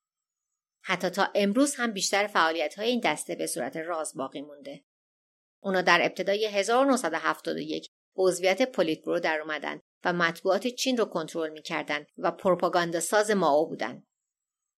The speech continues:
اوجگیری دسته چهار نفره آخرین تلاش مائو برای زنده نگه داشتن روحیه انقلابی مردم چین بود.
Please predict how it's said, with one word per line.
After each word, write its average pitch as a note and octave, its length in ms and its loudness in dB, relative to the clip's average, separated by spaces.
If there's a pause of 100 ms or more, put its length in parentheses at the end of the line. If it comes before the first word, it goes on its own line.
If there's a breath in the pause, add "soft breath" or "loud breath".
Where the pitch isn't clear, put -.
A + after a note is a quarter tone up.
(140)
اوجگیری F3+ 640 4
دسته D#3+ 360 -2
چهار D#3 280 -6
نفره D#3 500 -6
آخرین E3+ 380 0
تلاش F3 360 0
مائو D#3 300 -2
برای D#3 320 -4
زنده D#3 280 -6
نگه D#3 320 -4
داشتن G3 340 -4
روحیه E3 440 -2
انقلابی D#3 480 -6
مردم D#3 400 -6
چین F3 340 -4
بود. - 220 -16